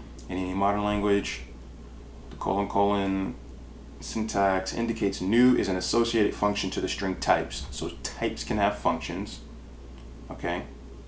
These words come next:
So anytime you have a type, I'm assuming we'll be able to make our own types later and add our own associated functions to those types. And then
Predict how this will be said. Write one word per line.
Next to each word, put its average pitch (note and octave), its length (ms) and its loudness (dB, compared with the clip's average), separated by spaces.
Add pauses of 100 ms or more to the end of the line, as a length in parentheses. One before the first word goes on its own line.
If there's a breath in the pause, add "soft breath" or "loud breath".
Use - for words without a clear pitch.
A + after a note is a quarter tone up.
(120)
So F2+ 120 -6
anytime F#2+ 340 0
you F#2+ 80 2
have F2+ 140 2
a F2+ 60 -2
type, F2 420 0
I'm F#2 120 2
assuming A2+ 460 4
we'll G2+ 120 6
be G2 100 4
able F#2+ 160 4
to F#2 80 0
make F#2 260 -2
our F2+ 100 2
own F#2 200 -2
types - 400 0
later F#2+ 320 2
and F2+ 180 -2
add F2 140 2
our F2 160 0
own F2+ 340 -4
associated - 480 0
functions F#2+ 440 -2
to G2 60 2
those G2+ 160 2
types. A2+ 380 0 (1700 loud breath)
And A2 200 2
then C3+ 520 8